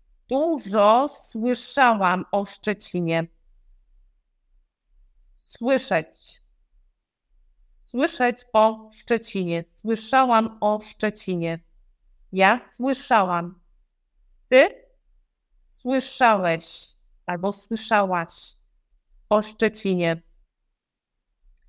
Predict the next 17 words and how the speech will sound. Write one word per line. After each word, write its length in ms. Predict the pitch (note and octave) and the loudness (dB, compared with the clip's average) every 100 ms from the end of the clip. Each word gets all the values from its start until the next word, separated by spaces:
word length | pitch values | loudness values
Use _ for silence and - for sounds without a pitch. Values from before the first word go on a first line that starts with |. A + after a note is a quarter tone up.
| _ _ _ | _ _ _
Kolega 500 | _ A#3+ B3 A3+ G3+ | _ 4 4 6 4
mojego 480 | G3 G3 F#3+ F#3 F3 | 4 2 2 0 -2
męża 680 | F#3 A3 C4+ B3+ - F#3+ F#3+ F#3+ | -2 0 2 0 0 2 2 0
dużo 580 | - A#3 - A3+ G#3 - | -6 -6 0 0 0 0
opowiadał 920 | A3+ A3+ A#3 G3 G3 A#3+ A3+ F#3+ F#3 F#3 _ _ _ _ | -2 -2 -4 -4 2 4 4 2 0 0 _ _ _ _
o 180 | G3 G#3 | -2 -2
Szczecinie, 840 | G3+ - - G#3+ - F#3+ E3+ E3 E3 _ _ _ _ _ _ _ _ _ _ _ _ _ _ | -2 -8 -6 -6 -4 -4 -2 -4 -8 _ _ _ _ _ _ _ _ _ _ _ _ _ _
ale 220 | G#3+ G3+ | 4 4
nigdy 460 | G#3+ C#4 D#4+ G3+ A#3 | 2 2 0 0 -2
tam 400 | A3+ F3 F3 F#3 - - | 2 0 0 -4 -16 -8
nie 280 | G#3 A#3 B3+ | -2 0 0
byłam. 640 | A3 A#3+ F3 E3 E3 E3 - _ _ _ _ _ _ _ _ _ _ _ _ _ _ _ _ | 0 0 0 -2 -4 -12 -16 _ _ _ _ _ _ _ _ _ _ _ _ _ _ _ _
Co 140 | - B4 | -4 -2
można 720 | E4 C4+ G#3 G#3+ A3+ G#3 G3+ - F#3+ | 2 0 0 -2 2 2 0 -4 -10
jeść 720 | F#3 A3 G3+ - - _ - _ _ _ _ _ | -2 -2 -2 -8 -18 _ -20 _ _ _ _ _
w 80 | - | -20
Szczecinie? 920 | - A#3+ A3+ - F#3+ F3 F3+ B3+ | -6 -4 -4 -4 -4 -2 -2 -2